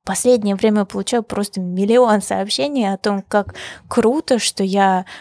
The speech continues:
э, говорю о том, что думаю, и вообще им очень нравится и моё чувство юмора, и позиция. В общем, очень много комментариев, которые тоже меня очень сильно вдохновляют. Огромное спасибо людям, <laughs> вам, которые пишут их.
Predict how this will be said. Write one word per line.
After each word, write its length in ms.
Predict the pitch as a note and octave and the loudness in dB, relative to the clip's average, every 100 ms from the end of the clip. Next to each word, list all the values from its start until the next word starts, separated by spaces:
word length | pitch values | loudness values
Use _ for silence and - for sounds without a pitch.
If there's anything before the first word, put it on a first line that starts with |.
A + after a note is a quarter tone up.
| - | -10
э, 340 | F3+ F3 F3 E3+ | -6 -4 -4 -4
говорю 460 | F3+ G3+ G3+ G3 | 0 2 2 2
о 80 | F3+ | 0
том, 240 | - G3 | 0 -2
что 200 | F#3 - | -2 -6
думаю, 680 | F3 E3 A#3 D4+ A#3 G3+ G3 | -4 0 0 2 2 2 0
и 180 | F#3+ F#3+ | 0 0
вообще 600 | F#3 F#3 - G3 F#3+ F3+ | 0 -2 -2 -2 -2 -2
им 160 | F#3 F3 | -4 -2
очень 300 | G3 F#3 F3+ | -2 -2 -4
нравится 480 | F3+ F3 F3 - F3 | -2 -4 -4 -6 -6
и 420 | F3 - F3 E3+ | -6 -6 -4 -6
моё 280 | E3 F3 G#3+ | -4 0 0
чувство 260 | G#3+ - | 0 -2
юмора, 580 | F#3+ G3 A3 A3 G#3 G3+ | 0 0 0 0 0 0
и 60 | G3 | 0
позиция. 600 | - F#3 G#3 A3 G3+ F#3 | 0 0 0 -2 -2 -2
В 40 | |
общем, 260 | F#3 - F#3 - - - - | -2 -4 -6 -8 -18 -20 0
очень 280 | G3+ - F#3+ | 0 0 -2
много 200 | G3 E3+ | -2 -4
комментариев, 640 | - F3+ F3+ F#3+ C4 A#3+ | -6 -6 0 2 2 0
которые 460 | - F#3+ G3 F#3+ F#3 - _ _ | -2 -2 0 0 -2 -8 _ _
тоже 240 | - A3+ G#3 | 0 2 2
меня 280 | G3 G3 | 0 0
очень 340 | F#3 G3+ G3 F#3 | 2 0 0 -2
сильно 280 | - F#3 F3 | -4 -6 -4
вдохновляют. 840 | E3+ - F3+ E3+ G3 B3+ A#3 - | -6 -4 -6 -4 0 2 0 -4
Огромное 320 | E3+ F3+ F3+ | -6 -4 -4
спасибо 800 | E3+ - - F3 E3 E3 E3 F#3 - _ - | -6 -10 -10 -6 -6 -4 -6 -10 -16 _ -4
людям, 320 | F#3 G3+ F#3+ - | -2 0 2 2
<laughs> 140 | - - | 0 -2
вам, 320 | F3+ F#3 F#3 | 2 2 2
которые 340 | F#3 F#3 F3+ | 0 0 -2
пишут 400 | - C#4 - G#3 | -2 -4 -2 -2
их. 260 | G3+ F#3+ | 0 -2